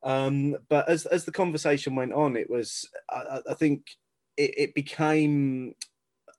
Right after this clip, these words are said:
a very natural conversation that we were having with him. And I, I, I, I think when we finished, you and I just, and, and, and Ken left us,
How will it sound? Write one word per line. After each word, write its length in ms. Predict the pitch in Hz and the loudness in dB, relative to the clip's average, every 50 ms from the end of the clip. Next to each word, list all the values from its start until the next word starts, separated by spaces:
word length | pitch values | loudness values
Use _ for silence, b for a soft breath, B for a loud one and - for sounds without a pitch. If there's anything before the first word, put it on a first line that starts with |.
| _ - | _ -10
a 80 | 143 | -8
very 240 | 139 139 147 143 143 | -2 0 2 2 4
natural 380 | 139 143 147 147 147 - 151 143 | 4 4 2 0 -2 -6 -10 -6
conversation 600 | - 156 151 143 139 - 156 143 143 143 - 147 | -4 -4 -4 -4 -4 -2 -2 -2 -2 -2 -4 -6
that 80 | 139 | -4
we 80 | 107 135 | -4 -4
were 100 | 135 143 | -4 -2
having 320 | 135 143 139 135 143 135 | -2 -2 -2 -2 -2 -2
with 200 | 135 139 139 135 | -2 -4 -4 -4
him. 260 | - 151 156 165 175 175 B B B B B B B B B - | -4 -2 -2 -2 -4 -6 B B B B B B B B B -4
And 560 | 135 135 131 131 127 123 127 127 127 123 120 117 - - | -2 0 0 0 0 -2 -4 -4 -6 -8 -8 -10 -12 -8
I, 140 | - 135 135 - - | -6 -6 -6 -4 -4
I, 100 | - - | -4 -4
I, 260 | - - - - 143 - - - - | -4 -4 -6 -6 -6 -8 -8 -10 -10
I 40 | |
think 300 | 135 - 147 135 135 - - _ _ _ _ _ _ - | -6 -4 -4 -4 -4 -6 -10 _ _ _ _ _ _ -2
when 180 | 143 143 139 | 0 2 2
we 100 | 139 135 | 2 0
finished, 520 | 131 - 196 190 160 127 104 - - - 143 | 0 0 0 2 2 0 -2 -6 -6 -2 0
you 120 | 143 143 | 2 2
and 100 | 139 135 | 2 2
I 240 | 131 131 127 123 113 | 0 0 -2 -2 -2
just, 400 | - 127 113 - - - - - - | -4 -6 -8 -8 -10 -12 -14 -16 -10
and, 260 | - 127 120 117 123 - | -4 -2 -2 -2 -2 -4
and, 160 | 127 120 117 | -6 -8 -8
and 140 | 117 123 - | -8 -8 -4
Ken 240 | - 139 117 120 | -2 -2 -2 0
left 280 | 131 143 143 143 - - | -2 -2 -2 -4 -8 -10
us, 300 | - - - - - - | -10 -10 -12 -14 -18 -20